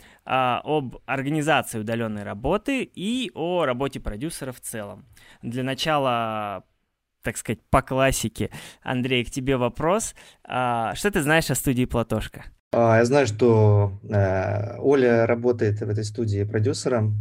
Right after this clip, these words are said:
Speaker 2: и это довольно-таки молодая студия с видом на Москва-Сити, если я не ошибаюсь. <laughs> Вот, и ребята делают, э,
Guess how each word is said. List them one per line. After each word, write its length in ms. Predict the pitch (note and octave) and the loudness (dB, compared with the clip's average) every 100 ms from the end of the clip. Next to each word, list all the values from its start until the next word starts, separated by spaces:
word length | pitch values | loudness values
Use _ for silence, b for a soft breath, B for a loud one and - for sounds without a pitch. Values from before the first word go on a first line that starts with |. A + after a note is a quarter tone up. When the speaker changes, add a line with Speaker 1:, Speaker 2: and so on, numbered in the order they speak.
| G#2+ | 0
Speaker 2:
и 260 | G#2 G2+ | 2 4
это 240 | G#2 G#2 G#2 | 2 0 0
довольно-таки 420 | G2+ A#2+ A2 G#2+ | 2 2 2 0
молодая 300 | A2+ A2+ A2+ | 0 2 0
студия 600 | G#2 A#2+ B2+ B2+ B2 G#2 | 0 -2 0 2 2 0
с 320 | G#2 - A2+ | -2 -4 -2
видом 520 | G2+ A2+ G#2+ G2+ G2 | 0 0 0 2 0
на 340 | G2 G2+ G2 F2+ | 0 0 0 -4
Москва-Сити, 560 | G#2 G#2 A#2 A#2 C3 - | -6 -4 -4 -4 -6 -4
если 260 | G#2+ G2+ G#2+ | -4 -4 -4
я 180 | G#2 | -2
не 140 | G2+ G#2+ | -2 -4
ошибаюсь. 640 | G#2+ A2 G#2+ D3+ E3+ G#3 | -4 -4 -4 -2 -2 0
<laughs> 1200 | G#3 B3+ - G4+ - - B3 C4 A#3+ F#3 F3+ - | 0 0 -2 -2 -4 -4 -2 2 2 0 -4 -2
Вот, 560 | D#3 C#3+ C#3 C3+ C3 B2+ | 0 2 2 2 0 0
и 160 | B2 | 0
ребята 320 | B2 B2 C3+ A#2 | 0 0 -2 0
делают, 640 | A2 B2+ A#2 A2 G#2+ - | 0 0 0 -4 -8 -4
э, 260 | A2+ G#2+ | -2 -2